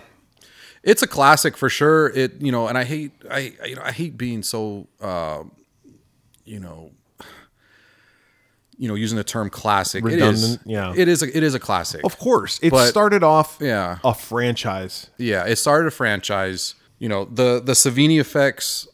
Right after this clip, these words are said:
Speaker 1: I, I, I really dig 'em. I love 'em.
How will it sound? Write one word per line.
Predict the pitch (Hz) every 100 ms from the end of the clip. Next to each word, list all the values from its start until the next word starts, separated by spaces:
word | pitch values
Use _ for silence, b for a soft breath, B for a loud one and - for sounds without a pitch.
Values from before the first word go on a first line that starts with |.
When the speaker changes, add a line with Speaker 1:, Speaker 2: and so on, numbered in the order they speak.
| _ _ _ _
Speaker 1:
I, | 104 107 - 110 107 101 -
I, |
I | 107
really | 107 104 95
dig | 95 90
'em. | 82
I | 101
love | 107 104 95
'em. | 101 101 90